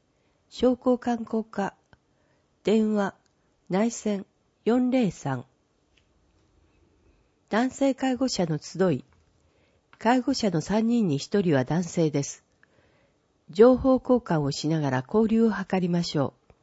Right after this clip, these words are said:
う。申し込み不要。無料。日時、十月二十六日金曜日、午後一時三十分から三時三十分。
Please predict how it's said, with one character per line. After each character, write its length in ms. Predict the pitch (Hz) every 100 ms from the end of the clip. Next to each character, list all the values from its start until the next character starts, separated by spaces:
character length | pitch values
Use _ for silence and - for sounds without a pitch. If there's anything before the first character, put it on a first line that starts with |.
| _ _ _ _
う。 140 | 202 240
申 20 |
し 80 | -
込 160 | 226
み 120 | 208
不 160 | 196 185
要。 260 | 175 156 - _ _ _ _ _ _
無 160 | - 165
料。 320 | 175 190 170 - _ _ _ _ _ _
日 300 | 185 220 -
時、 300 | 202 - 113 _ _ _ _ _ -
十 220 | 208 233
月 300 | 240 - 208
二 140 | 233
十 220 | 214 151
六 240 | 127 127 160
日 280 | 151 - -
金 260 | 208 226
曜 220 | 226 214
日、 200 | - 120 - _ _ _ _ _ _
午 140 | - 240
後 140 | 190
一 280 | 135 - 208
時 80 | 196
三 280 | - 214
十 140 | 220 226
分 280 | - 156 139
か 160 | 123
ら 180 | 120 117 _ _ _ _
三 280 | - 247 226
時 120 | -
三 280 | - 175 196
十 160 | 208
分。 360 | 185 _ - -